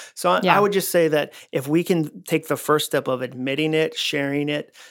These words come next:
Speaker 1: then we get to start to heal it. Um, but until we are co-, like, until we do that, it's really hard to go, "Give me a formula, give me three steps,"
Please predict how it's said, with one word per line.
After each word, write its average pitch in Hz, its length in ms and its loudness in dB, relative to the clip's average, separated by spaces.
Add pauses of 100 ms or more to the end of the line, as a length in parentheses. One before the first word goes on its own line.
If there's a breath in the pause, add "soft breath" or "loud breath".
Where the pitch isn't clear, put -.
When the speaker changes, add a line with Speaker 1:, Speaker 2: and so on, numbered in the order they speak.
(120 loud breath)
Speaker 1:
then 151 300 0
we 165 100 2
get 151 240 -2
to 135 80 -8
start - 320 -8
to 127 80 -10
heal 131 360 -8
it. - 280 -16
Um, 131 400 -14
but 143 120 -2
until 165 600 2
we 151 140 2
are 139 80 -2
co-, - 300 -4
like, 151 180 0
until 143 280 -2
we 160 120 2
do 139 220 -2
that, 143 280 0
it's 139 200 -8
really 139 400 -2
hard 131 400 -2 (260 loud breath)
to 139 100 -12
go, 135 140 -2
"Give 139 200 -2
me 160 120 0
a 151 80 2
formula, 139 580 -2
give 139 220 -6
me 143 120 -4
three 135 280 -10
steps," 127 560 -8